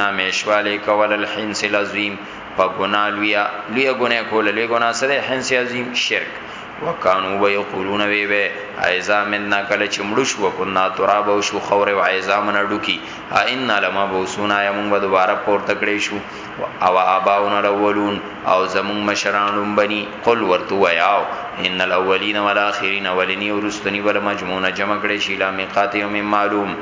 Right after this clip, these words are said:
هغه وخت مقرر ته د ورځې معلوم. ثم انکم، بشک تاسو به، انکم، ثم انکم، بشک بیا به تاسو، ایها الضالون، اے گمراهانو، مکذبون، او تکذیب کوونکو، لاکلون، خوړونکي، من شجرة،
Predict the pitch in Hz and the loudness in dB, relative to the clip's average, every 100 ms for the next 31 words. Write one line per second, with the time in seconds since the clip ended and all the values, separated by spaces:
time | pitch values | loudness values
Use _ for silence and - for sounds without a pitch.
0 | - - - 90 92 98 92 101 92 92 | -10 -10 -2 0 2 2 0 -2 -2 2
1 | 92 101 101 101 104 - - 90 101 101 | 2 2 0 2 2 0 0 2 2 0
2 | 104 104 101 104 101 101 92 90 92 95 | 0 2 2 0 -4 -6 -2 -2 0 -2
3 | 92 95 92 95 - 107 104 101 - 101 | -2 -2 -2 -2 0 0 2 0 0 -2
4 | 101 - 92 101 101 101 104 98 - - | -4 -4 -4 -2 0 0 -2 -4 -8 -12
5 | - - - 123 117 104 90 - 87 90 | -14 -8 -2 0 0 0 -2 -2 0 0
6 | - 95 92 92 92 92 101 101 104 104 | 0 0 0 2 2 2 2 2 0 0
7 | 104 101 98 107 104 104 104 101 - - | 2 2 4 4 4 2 -2 -4 -10 -2
8 | - 127 123 117 110 104 104 110 92 78 | 0 0 0 2 2 2 2 2 0 -4
9 | - - 87 95 107 101 101 98 104 104 | -8 -6 -4 0 0 0 -2 -2 0 0
10 | 95 - - - 107 110 107 - 101 98 | -4 -8 -8 2 4 4 2 0 -2 -2
11 | 123 127 107 104 110 101 92 85 85 95 | -4 -2 0 0 0 0 2 2 0 -4
12 | 90 95 95 95 95 101 98 107 104 101 | -4 -2 0 0 0 0 -2 0 0 -2
13 | 98 95 104 101 104 104 101 | -4 -2 -2 0 0 0 -2